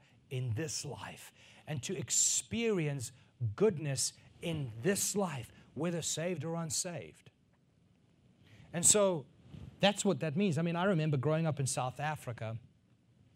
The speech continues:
on a farm in the northern part of South Africa, and very oftentimes that area would, would experience extended droughts. And often just before,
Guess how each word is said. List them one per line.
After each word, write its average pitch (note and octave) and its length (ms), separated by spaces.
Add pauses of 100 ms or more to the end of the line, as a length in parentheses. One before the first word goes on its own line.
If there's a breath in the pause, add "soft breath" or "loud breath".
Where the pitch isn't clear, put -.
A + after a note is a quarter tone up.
(100)
on C#3 100
a C3+ 40
farm C3 480 (340 loud breath)
in C3 100
the B2+ 60
northern E3 340
part C#3+ 200
of A2+ 80
South A2+ 200
Africa, A2 480 (480 loud breath)
and D3+ 400 (220)
very G#3 220
oftentimes C#3 760 (140)
that E3 300
area B2+ 320
would, B2 360 (140)
would C3+ 140
experience D3 800
extended B2+ 560
droughts. - 600 (1400)
And B2+ 200 (480 soft breath)
often F3 300
just D3+ 160
before, E3 560